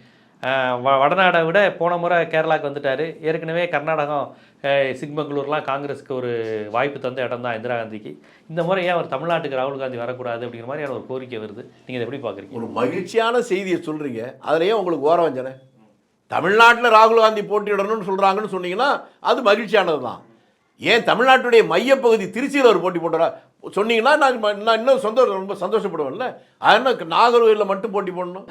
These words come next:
Speaker 1: அங்க நீங்க அதிக செல்வாக்கோட நம்புறா-
Speaker 2: இல்ல, யார் சொன்னா? அஞ்சு லட்சம் வாக்குல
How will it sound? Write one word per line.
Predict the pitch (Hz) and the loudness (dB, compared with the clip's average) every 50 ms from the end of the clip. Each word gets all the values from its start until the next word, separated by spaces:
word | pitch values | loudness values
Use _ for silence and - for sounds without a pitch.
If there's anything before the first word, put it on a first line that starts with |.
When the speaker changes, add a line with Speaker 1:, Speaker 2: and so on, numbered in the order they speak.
| - - - - 180 - | -14 -8 -2 -2 0 0
Speaker 1:
அங்க | - 143 185 233 | -2 2 2 4
நீங்க | 220 226 214 214 196 | 4 4 4 6 6
அதிக | 185 185 240 254 254 | 6 6 4 2 2
செல்வாக்கோட | 226 - 208 196 202 220 214 214 220 208 208 226 | 2 2 0 4 6 6 6 6 4 2 2 2
நம்புறா- | 196 170 190 202 208 175 160 143 | 2 2 2 4 4 4 4 4
Speaker 2:
இல்ல, | 196 262 302 320 320 302 | 2 2 2 4 4 6
யார் | 254 - 226 262 311 330 311 | 8 10 12 12 12 10 10
சொன்னா? | - 277 247 240 220 185 156 120 98 - - _ _ _ _ _ - | 8 6 6 8 6 6 6 4 0 -8 -16 _ _ _ _ _ 0
அஞ்சு | - 165 233 254 254 285 | 2 2 2 4 2 4
லட்சம் | 285 277 - - 262 | 4 4 4 6 8
வாக்குல | 247 247 285 285 285 294 277 247 | 10 10 10 10 8 8 8 8